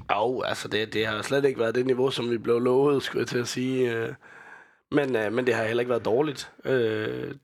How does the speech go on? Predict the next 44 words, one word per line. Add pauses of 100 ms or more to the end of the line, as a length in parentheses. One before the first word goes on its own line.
det
har
været
sådan, (240)
sådan
nogenlunde
mellow. (100)
Øh, (580)
har
spillet, (200)
han,
han
har
spillet,
øh,
har
selvfølgelig
været,
i
min
optik, (120)
været
en
af
de
bedste (560)
på
holdet,
men,
men
det
sagde
så
heller
ikke
så
meget
i, (100)
<laughs>
i
det
sidste
halve
år.